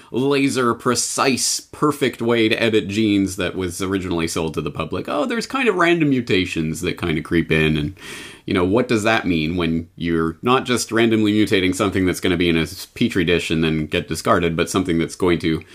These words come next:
grow into a, a fully fledged adult being and reproduce itself? And then those mutations get passed on, and who knows what Pandora's box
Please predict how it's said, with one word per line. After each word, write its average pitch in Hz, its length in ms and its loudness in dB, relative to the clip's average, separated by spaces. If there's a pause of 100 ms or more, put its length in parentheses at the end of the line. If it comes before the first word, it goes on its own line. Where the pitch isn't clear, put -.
(160)
grow 87 300 4
into 92 340 4
a, 87 140 0 (560)
a 73 160 -2
fully 104 720 2
fledged 107 540 -2
adult 120 360 0
being 139 320 2
and 110 300 0
reproduce 123 540 2
itself? 131 580 -2
And 98 160 2
then 107 400 0
those 110 220 2
mutations 135 500 0
get 131 160 0
passed 143 300 0
on, 156 200 2
and 101 120 0
who 143 160 2
knows 160 580 2
what 104 300 0
Pandora's 87 520 -2
box - 480 -6